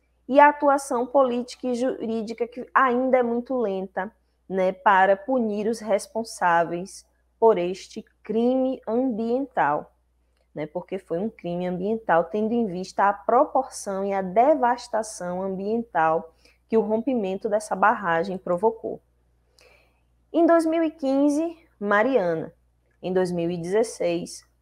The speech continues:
Brumadinho, ou seja, um ano depois, não houve aí um aprendizado para tentar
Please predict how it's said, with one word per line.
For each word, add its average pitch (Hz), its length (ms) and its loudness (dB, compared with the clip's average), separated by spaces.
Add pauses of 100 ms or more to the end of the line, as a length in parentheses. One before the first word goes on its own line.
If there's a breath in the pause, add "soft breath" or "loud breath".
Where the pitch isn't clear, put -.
Brumadinho, 185 600 -4
ou 175 100 -4
seja, 165 400 -6 (340 soft breath)
um 220 200 2
ano 262 240 4
depois, 208 760 2 (360)
não 220 240 2
houve 185 360 2
aí 185 260 4
um 202 120 -2
aprendizado 208 1200 2
para 196 200 0
tentar 190 640 -4